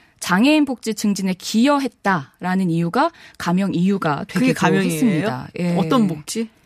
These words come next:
Speaker 1: 그러게요. 예.
Speaker 2: 네.
Speaker 1: <laughs> 근데 이 중증 지적 장애인들은 자신의 학대나 착취를 당해도
Speaker 2: 음.
Speaker 1: 이걸 제대로 인식하지 못하거나 또 인식을 한다 해도 대응 방법을 모르는 경우가 상당히 많잖아요. 그래서
Speaker 2: 네.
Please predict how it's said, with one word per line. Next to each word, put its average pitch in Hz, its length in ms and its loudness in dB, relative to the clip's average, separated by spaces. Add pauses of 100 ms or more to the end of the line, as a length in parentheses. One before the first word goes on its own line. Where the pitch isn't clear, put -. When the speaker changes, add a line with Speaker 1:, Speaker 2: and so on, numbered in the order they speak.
(320)
Speaker 1:
그러게요. 170 800 -6 (200)
예. 208 40 0
Speaker 2:
네. 196 180 2 (240)
Speaker 1:
<laughs> - 220 -4
근데 285 240 4
이 254 40 2
중증 285 420 2
지적 254 300 -6
장애인들은 208 640 -2
자신의 226 360 0
학대나 339 360 0
착취를 294 360 -4
당해도 214 880 2 (320)
Speaker 2:
음. 185 180 -2
Speaker 1:
이걸 311 200 2
제대로 226 340 0
인식하지 220 520 0
못하거나 185 960 0 (180)
또 349 220 -2
인식을 269 400 2
한다 381 280 -2
해도 359 460 -4 (120)
대응 220 340 2
방법을 196 380 -2
모르는 226 380 2
경우가 202 220 0
상당히 349 380 0
많잖아요. 160 560 -4
그래서 175 240 -2
Speaker 2:
네. - 60 -8